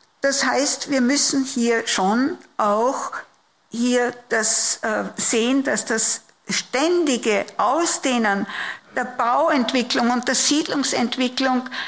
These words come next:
eigentlich nicht nur zum Anschwellen dieser existenziellen Bedrohungen führt, wie eben zum Beispiel auch in Österreich ein aktuelles Thema,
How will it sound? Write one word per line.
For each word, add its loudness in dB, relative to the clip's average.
eigentlich 0
nicht 0
nur 0
zum 0
Anschwellen 0
dieser 0
existenziellen 0
Bedrohungen 0
führt, 0
wie 2
eben 0
zum 0
Beispiel 0
auch 0
in 0
Österreich 0
ein 0
aktuelles 0
Thema, 2